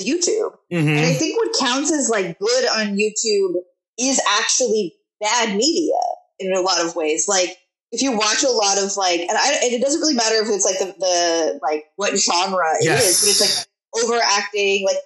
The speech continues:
Speaker 1: we, there is a category of, like, media of, like, the YouTuber, basically, which is, like, overly dramatic, overacting kind of, like, thing, being kind of absurd. And,
Speaker 2: <laughs>
Speaker 1: like,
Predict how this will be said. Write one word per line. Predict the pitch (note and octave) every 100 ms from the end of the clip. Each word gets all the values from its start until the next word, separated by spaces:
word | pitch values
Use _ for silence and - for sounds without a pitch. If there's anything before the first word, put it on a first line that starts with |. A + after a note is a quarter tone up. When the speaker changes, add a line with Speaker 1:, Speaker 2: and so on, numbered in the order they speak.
| -
Speaker 1:
we, | A3+ A3+
there | G3 A#3 A#3+
is |
a | B3+ -
category | B3+ B3+ A#3 G#3+
of, | G#3
like, | G3 F#3+ F#3+
media | F#3+ G3 F#3+
of, | F3+
like, | F3+ F3
the | F#3 -
YouTuber, | E4+ F4 D#4 - - - _ _ -
basically, | E3 - - - - - _ -
which | F#3+ G3
is, | F3+
like, | F#3 E3+ - _ _ _ A#3+
overly | C#4 D4 C#4+
dramatic, | A#3+ A#3 A3 G#3+ G#3 G#3 G3+ -
overacting | A3 G#3+ A#3 F#3 G#3 - G3+ F#3+
kind | G#3 F#3+ F#3 F3+
of, | F3
like, | F3+
thing, | F3 F#3 F3+ F3+ F3 F3 F3 - _ _
being | G#3 G#3 G#3+ G3
kind | - F#3+ F#3+ F#3+
of | F#3
absurd. | E3+ - - E3+ B2 G2+ F#2 - _ _ - C3+
And, | C#4+ -
Speaker 2:
<laughs> | A#3
Speaker 1:
like, | A3